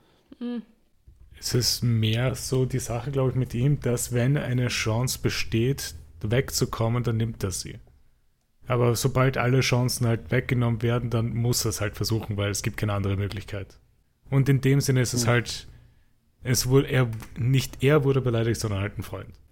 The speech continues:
Speaker 3: Ja, ja, ja, aber ich meine
Speaker 2: Aber, äh, ich verstehe schon den Gedanken, wieso halt dieser Charakter so geschrieben wurde, weil
Speaker 1: Mhm.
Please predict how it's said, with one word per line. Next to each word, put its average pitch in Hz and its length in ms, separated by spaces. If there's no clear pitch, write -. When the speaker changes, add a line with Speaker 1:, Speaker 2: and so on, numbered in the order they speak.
Speaker 3:
Ja, 135 280
ja, - 0
ja, 113 300
aber 113 180
ich 113 60
meine 110 360
Speaker 2:
Aber, 135 420
äh, 147 100
ich - 180
verstehe 147 800
schon 120 500
den 123 180
Gedanken, 117 480
wieso 113 340
halt 113 360
dieser 104 160
Charakter 107 320
so 101 120
geschrieben 110 440
wurde, 117 320
weil 107 240
Speaker 1:
Mhm. 254 200